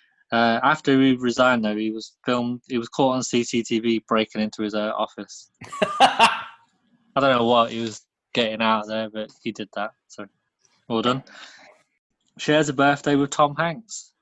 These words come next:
Speaker 2: Oh,
Speaker 1: July,
Speaker 2: okay.
Speaker 1: July the ninth. And, uh, he once played for West Ham against Arsenal with his shorts on backwards.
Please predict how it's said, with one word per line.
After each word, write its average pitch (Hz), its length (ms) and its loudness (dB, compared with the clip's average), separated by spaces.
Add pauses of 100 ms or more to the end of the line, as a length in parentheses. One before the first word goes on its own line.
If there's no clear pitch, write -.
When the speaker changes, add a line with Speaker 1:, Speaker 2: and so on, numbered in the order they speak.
(140)
Speaker 2:
Oh, 269 380 0 (280)
Speaker 1:
July, 123 220 0
Speaker 2:
okay. 147 100 -10
Speaker 1:
July 127 280 2
the 131 100 -2
ninth. 135 320 -4 (220)
And, 131 240 2
uh, 135 220 4
he 175 140 -2
once 180 240 0
played 165 220 -2
for 156 100 -8
West 147 240 0
Ham 143 140 2
against 135 260 -8
Arsenal 135 400 0
with 113 140 -8
his 113 80 -8
shorts 131 380 -6
on 117 180 -4
backwards. - 640 -4